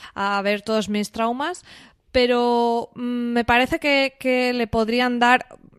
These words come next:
eso, otra conspiración, que ya sería casualidad que este hombre estuviera por en medio, pero le pueden, eso, volver a asignar a otro político y que pasen, mm, otras veintisiete cosas rocambolescas. Mm,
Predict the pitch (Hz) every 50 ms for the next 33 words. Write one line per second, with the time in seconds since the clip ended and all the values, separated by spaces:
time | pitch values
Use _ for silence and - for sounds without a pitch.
0 | _ - _ _ _ _ _ - 196 190 - - - 214 214 - 220 208 226 226
1 | - - - 233 214 214 208 - 247 247 269 269 - - - - - 247 233 262
2 | 339 - - 370 392 370 - 330 - 320 311 294 294 285 269 277 - 294 277 277
3 | 269 - 277 269 262 262 247 254 247 247 233 247 262 269 240 226 208 196 - 220
4 | 208 214 208 208 208 208 208 233 240 240 247 247 247 220 - - - - 226 208
5 | - 202 190 185 190 208 208 208 196 226 233 247 254 240 - - 247 233 208 226
6 | 233 233 240 233 226 226 - - - - - - - 240 240 240 - 240 220 -
7 | 233 233 240 254 240 - 220 - - 269 254 262 - - 247 226 - 226 208 -
8 | 220 214 208 - 226 220 214 214 220 220 - - 220 208 196 196 190 190 190 -
9 | - 202 196 - 196 190 190 - - - 208 196 196 202 190 - 208 - 214 214
10 | 208 226 214 - 214 214 208 220 214 202 208 202 208 202 202 196 202 202 208 208
11 | - - - 226 240 - - - - - - - - - - _ _ - - 226
12 | 226 226 220 220 220 220 220 214 214 214 214